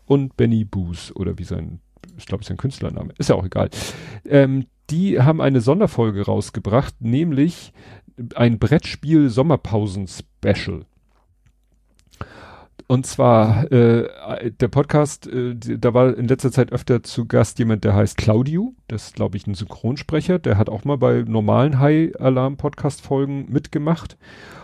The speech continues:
Und der hat ein Brettspiel mitgebracht und meinte, „Ey, habt ihr nicht Lust, das zu spielen?“ Und dann haben sie gesagt, „Ja, aber wir brauchen irgendwie einen schönen großen Tisch, wo wir alle ordentlich sitzen können. Hat keiner von uns dreien. Ey, wir können doch die, äh,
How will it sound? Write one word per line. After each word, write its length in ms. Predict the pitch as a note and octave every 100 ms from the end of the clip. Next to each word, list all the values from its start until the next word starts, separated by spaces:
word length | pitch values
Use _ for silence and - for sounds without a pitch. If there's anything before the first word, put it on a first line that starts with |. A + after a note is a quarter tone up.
| - _
Und 320 | C3+ A#2 -
der 380 | B2+ D#3+ - -
hat 320 | D3+ - - -
ein 140 | C3+ A2+
Brettspiel 560 | A#2+ D3+ - - F3
mitgebracht 540 | E3+ E3 D#3+ D3 C#3+ C#3
und 60 |
meinte, 280 | B2+ B2+ B2+
„Ey, 160 | C#3+ D3
habt 220 | C3+ -
ihr 80 | B2+
nicht 180 | B2 C3+
Lust, 160 | -
das 160 | A#2 -
zu 140 | -
spielen?“ 540 | - - G#2 C3+ A#3 C4+ - - - - - -
Und 120 | B2
dann 60 | A#2+
haben 120 | B2+
sie 80 | B2
gesagt, 220 | B2 -
„Ja, 140 | A#2 D#3+
aber 200 | E3+ B2
wir 60 |
brauchen 280 | A2+ B2 B2+
irgendwie 240 | B2+ C3 B2+
einen 80 | A#2
schönen 260 | - C#3+
großen 400 | B2+ A#2+ C3 A#2+
Tisch, 300 | A2 - G3+
wo 80 | C3+
wir 140 | B2 A2+
alle 160 | A#2
ordentlich 300 | A#2+ B2 A2
sitzen 260 | - C#3 F#3
können. 240 | F3 F3 B2
Hat 140 | C3+
keiner 280 | - D#3 E3
von 160 | - D#3+
uns 180 | D#3+ -
dreien. 420 | D3 C#3+ D#3+ E3
Ey, 300 | - D#3 C#3+ -
wir 260 | G#2 C3
können 240 | - D3 C#3+
doch 100 | C3
die, 300 | - B2 B2
äh, 480 | A2+ A2+ A#2 A#2